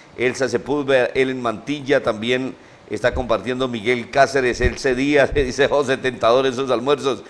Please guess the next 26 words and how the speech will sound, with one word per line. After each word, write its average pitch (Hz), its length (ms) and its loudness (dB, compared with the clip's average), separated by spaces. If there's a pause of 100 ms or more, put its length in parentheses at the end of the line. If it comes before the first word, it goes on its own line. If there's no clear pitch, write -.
(280)
Miguel 127 360 -2
Cáceres 139 440 4
también 123 260 -2
está 135 180 0
en 139 40 4
la 139 80 4
sintonía. 131 460 -4
Luz 123 120 -6
Marina 123 380 -2 (400)
Mon-, 131 640 -4
Jaimes 135 420 -6
Montero 123 520 -2
también. 123 340 -4
Y 127 60 0
ahorita 147 240 2
voy 175 180 4
a 170 60 2
saludar 139 380 2
solo 160 360 2
a 131 100 6
los 113 180 -2
que 131 140 -4
comparten. 87 540 -2 (320)
Vamos 202 240 6
con 185 120 2
noticias. 139 840 -2